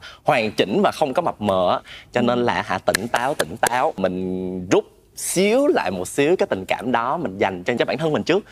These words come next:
Speaker 1: Xong rồi sau khi một thời gian mà mình healing rồi thì mình đi tìm người mới. Có gì đâu mà sợ. Trời ơi, friend with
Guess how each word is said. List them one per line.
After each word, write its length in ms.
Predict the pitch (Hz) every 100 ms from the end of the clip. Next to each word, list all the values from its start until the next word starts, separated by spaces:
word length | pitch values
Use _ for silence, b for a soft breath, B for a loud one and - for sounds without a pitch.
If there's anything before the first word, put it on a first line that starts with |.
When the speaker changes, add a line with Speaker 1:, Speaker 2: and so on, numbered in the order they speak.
| b -
Speaker 1:
Xong 160 | 143
rồi 80 | 104
sau 140 | 131
khi 120 | 135 135
một 120 | 98
thời 120 | 101
gian 140 | 117
mà 60 | 123
mình 100 | 90
healing 280 | 127 131 131
rồi 220 | 110 90
thì 80 | 110
mình 80 | 101
đi 60 | 98
tìm 160 | 95
người 100 | 92
mới. 220 | 98 123 196 b -
Có 100 | 165
gì 120 | 127
đâu 140 | 117
mà 120 | 127
sợ. 360 | 87 - - 92
Trời 100 | 104 101
ơi, 60 |
friend 160 | 113 123
with 140 | 165